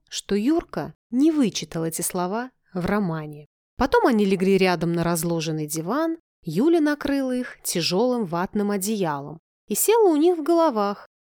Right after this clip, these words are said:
рядом с Юркой. Глаза у Сергея закрывались сами собой, и, засыпая, он видел, как Юля гладит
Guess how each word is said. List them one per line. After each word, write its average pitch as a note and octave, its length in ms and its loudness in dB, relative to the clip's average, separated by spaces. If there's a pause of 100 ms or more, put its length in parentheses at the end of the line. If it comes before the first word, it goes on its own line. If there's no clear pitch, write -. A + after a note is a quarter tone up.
рядом F3+ 480 -2
с - 160 -6
Юркой. E3 580 -6 (400)
Глаза F#3+ 380 0
у E4 80 0
Сергея F3+ 580 -4 (220)
закрывались B3 640 -2
сами D4 280 0
собой, A#3 580 -4 (300)
и, F3+ 100 -4
засыпая, D#4+ 720 -2 (260)
он D4+ 160 0
видел, D#4+ 300 0
как C#4+ 280 -8
Юля G3 380 -2
гладит G#3 600 -2